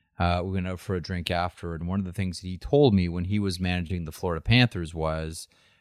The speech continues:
um, they tried to get Joe Thornton from Boston, and the deal that Mike had in place was Thornton for Roberto Luongo, one for one.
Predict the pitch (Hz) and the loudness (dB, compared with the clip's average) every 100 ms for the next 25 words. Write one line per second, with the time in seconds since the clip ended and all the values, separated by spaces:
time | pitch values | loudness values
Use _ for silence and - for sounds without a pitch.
0 | _ 90 85 80 78 80 78 73 - _ | _ 4 6 4 0 -4 -6 -10 -14 _
1 | 135 107 107 - 110 95 95 92 87 _ | 2 4 4 8 10 10 6 2 -4 _
2 | - 104 90 95 90 113 95 92 - 95 | -6 -4 2 2 2 -2 -2 -2 -2 -2
3 | 92 95 90 - 85 78 85 85 - - | -2 -4 -8 -6 -4 0 2 0 -4 -4
4 | 85 80 82 _ _ _ _ 98 87 87 | -4 -4 -10 _ _ _ _ 0 0 0
5 | 90 87 82 90 101 101 98 90 92 - | -6 -8 -10 0 4 6 4 2 -4 -6
6 | 104 90 104 135 107 87 80 80 - 80 | -2 2 2 2 -2 -6 -6 -10 -8 -6
7 | 73 85 - - - _ _ _ _ _ | -4 -4 -6 -10 -16 _ _ _ _ _
8 | 95 90 87 85 - - 107 110 110 107 | 4 4 4 0 -4 2 4 4 2 0
9 | - 98 90 80 104 104 95 92 90 90 | -2 0 0 0 2 2 2 0 0 0
10 | 92 78 78 78 85 - _ 95 90 87 | 0 -2 -4 -6 -10 -16 _ 0 2 2
11 | 87 90 90 _ - 82 82 78 69 - | 0 -6 -12 _ -10 -8 -6 -6 -8 -12
12 | - | -20